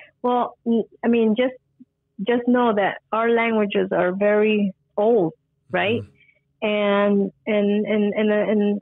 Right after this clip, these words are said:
Speaker 1: and we have another colleague that I always speak to about this too. And, um, she brings up a really good, important point. And she tells me, you know, like,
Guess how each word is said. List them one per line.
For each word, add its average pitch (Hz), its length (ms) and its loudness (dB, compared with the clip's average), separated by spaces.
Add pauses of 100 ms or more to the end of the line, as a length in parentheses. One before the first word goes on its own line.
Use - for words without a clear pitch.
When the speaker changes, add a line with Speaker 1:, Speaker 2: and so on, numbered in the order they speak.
Speaker 1:
and 202 220 -2
we 214 180 0
have 233 140 0
another 208 340 0
colleague 196 440 -2
that 196 100 -2
I 196 140 0
always 196 340 0
speak 214 240 -6
to 202 80 -2
about 190 320 -4
this 202 100 -4 (140)
too. 208 160 -4 (560)
And, 196 360 0
um, 190 240 0
she 226 120 -4
brings 214 280 0
up 208 140 -4
a 202 60 -2
really 202 300 0
good, 190 260 -2
important 190 500 -4
point. 233 400 -2
And 190 320 -2
she 202 160 -6
tells 247 240 -2
me, 190 240 -2
you 202 160 -2
know, 185 100 0
like, 190 200 -2